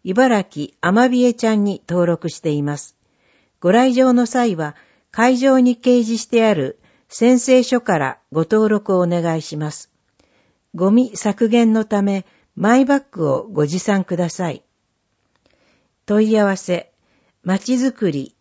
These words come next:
文化財団、電話零二九七六二の二二二七、月曜休館です。なお、小雨決行、荒れた天気の時は中止。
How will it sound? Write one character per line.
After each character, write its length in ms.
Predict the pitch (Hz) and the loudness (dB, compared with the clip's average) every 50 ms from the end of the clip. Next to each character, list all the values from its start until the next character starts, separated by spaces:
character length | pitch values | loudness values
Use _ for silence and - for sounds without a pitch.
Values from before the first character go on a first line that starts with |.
| _ _ - | _ _ -10
文 220 | 165 175 214 233 233 | -2 2 2 2 2
化 160 | 247 240 220 | 2 0 0
財 300 | 202 220 214 208 190 160 | 2 0 0 2 0 0
団、 340 | 156 139 123 113 - - _ _ _ _ _ _ _ _ _ - - | -2 -4 -4 -6 -10 -14 _ _ _ _ _ _ _ _ _ -14 -4
電 320 | 143 165 185 190 185 185 | -2 0 2 2 2 2
話 260 | 185 180 180 - - _ _ _ _ - | 0 0 -2 -4 -6 _ _ _ _ -10
零 300 | 165 185 214 247 262 262 | -2 0 2 4 4 4
二 280 | 262 262 254 226 180 160 | 4 4 2 2 0 -2
九 320 | - - 190 180 175 175 | -6 -4 -2 -2 0 0
七 380 | 165 170 165 156 143 135 139 - _ _ _ _ _ _ _ _ _ _ - | -2 -2 -2 -2 -4 -4 -6 -10 _ _ _ _ _ _ _ _ _ _ -2
六 320 | 175 180 185 - 269 277 | -2 -2 -2 0 2 2
二 300 | 262 262 262 247 214 170 | 4 4 4 4 2 2
の 320 | 143 131 123 127 - - _ _ _ _ - | 0 -2 -4 -6 -8 -12 _ _ _ _ -4
二 300 | 190 208 233 240 247 247 | 0 2 4 4 4 4
二 380 | 247 247 247 233 185 156 - - | 4 4 4 4 2 0 -4 -6
二 300 | 135 156 170 170 165 160 | -4 -2 -2 0 0 0
七、 400 | 160 160 151 139 131 120 - _ _ _ _ _ _ _ _ _ _ _ _ - | -2 -2 -2 -4 -6 -8 -10 _ _ _ _ _ _ _ _ _ _ _ _ -6
月 360 | 180 190 196 196 - - 285 | -4 -2 -2 -2 -4 -2 0
曜 360 | 285 269 240 180 135 - - _ | 2 2 2 2 0 -4 -10 _
休 180 | - 170 160 151 | -4 -4 -4 -4
館 260 | - 156 139 139 139 | -2 -4 -4 -4 -4
で 120 | 131 131 | -6 -8
す。 220 | 127 - - _ _ _ _ _ _ _ _ _ _ _ _ _ _ _ _ _ _ _ _ _ _ - | -12 -12 -20 _ _ _ _ _ _ _ _ _ _ _ _ _ _ _ _ _ _ _ _ _ _ -4
な 300 | 208 233 262 254 220 165 | 0 0 2 2 0 -2
お、 160 | - - _ _ _ _ _ - | -4 -8 _ _ _ _ _ -10
小 240 | - 190 - - 247 | -10 -6 -2 0 2
雨 180 | 247 247 240 | 2 2 2
決 280 | 233 - 208 202 202 _ | 0 -2 -4 -4 -4 _
行、 440 | - - 196 190 185 165 - - _ _ _ _ _ _ _ _ _ _ _ - | -8 -2 0 0 0 0 -2 -6 _ _ _ _ _ _ _ _ _ _ _ -4
荒 160 | - 214 254 | 0 2 2
れ 60 | 285 | 2
た 160 | 285 285 277 277 | 2 2 -2 0
天 240 | - 277 285 262 | 2 2 2 2
気 120 | 247 - 180 | 0 -2 -4
の 120 | 160 151 139 | -6 -6 -4
時 320 | - 156 - - - 147 | -6 -8 -8 -6 -6 -4
は 200 | 139 123 127 - _ - | -4 -4 -6 -8 _ -12
中 180 | - 180 170 165 | -6 -4 -4 -4
止。 340 | 147 - - 147 147 - | -4 -6 -10 -12 -12 -12